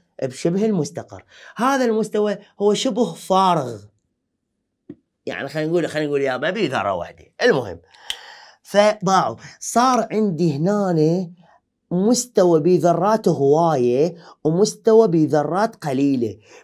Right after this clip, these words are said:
من كل مستوى بذرات هواية، عالي هواية والجو قليل، راح يصير هنا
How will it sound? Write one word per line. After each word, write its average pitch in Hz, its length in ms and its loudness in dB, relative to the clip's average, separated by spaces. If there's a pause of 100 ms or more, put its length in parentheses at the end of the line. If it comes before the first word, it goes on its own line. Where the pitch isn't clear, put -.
من 156 220 0
كل 226 200 -4
مستوى 185 680 0
بذرات 170 640 2
هواية، 139 760 0
عالي 139 640 2
هواية 135 440 2
والجو 156 580 4
قليل، 131 560 -2 (240)
راح 131 180 -2
يصير 165 420 -2
هنا 156 640 -2